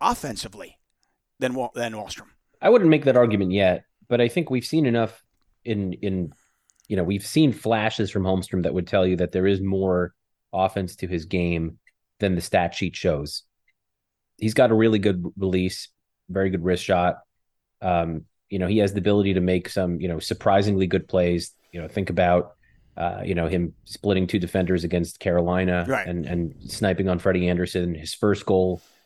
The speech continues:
Speaker 2: uh, you know, where he, uh, went on, on the inside of, I think it was Alex Pietrangelo who was defending him, you know, really nice goal over there. The game winner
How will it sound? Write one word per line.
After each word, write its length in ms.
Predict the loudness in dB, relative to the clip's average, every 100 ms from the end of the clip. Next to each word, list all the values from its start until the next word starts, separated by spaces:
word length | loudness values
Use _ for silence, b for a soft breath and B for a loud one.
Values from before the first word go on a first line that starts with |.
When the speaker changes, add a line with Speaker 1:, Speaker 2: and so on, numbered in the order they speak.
| _
Speaker 2:
uh, 240 | -8 -8 -8
you 100 | -4
know, 100 | -2
where 180 | 0 -2
he, 280 | -2 -4 -6 _ -14
uh, 220 | -12 -14 -6
went 220 | 0 2
on, 140 | 2 -2 -6
on 120 | -4
the 120 | 0 0
inside 380 | 2 2 4
of, 160 | 4 0
I 80 | -2
think 180 | -4 -4
it 40 |
was 240 | -4 -4 -8
Alex 260 | -2 -2 -4
Pietrangelo 560 | -4 0 0 2 2
who 100 | 2
was 120 | 0 -4
defending 400 | -4 -2 -2 0
him, 340 | -2 -2 -4
you 120 | -6
know, 80 | -4
really 300 | -2 0 2
nice 200 | 2 0
goal 220 | 0 0
over 160 | 0 0
there. 200 | 2 0
The 80 | 0
game 260 | -2 0
winner 380 | 0 0 -2 -4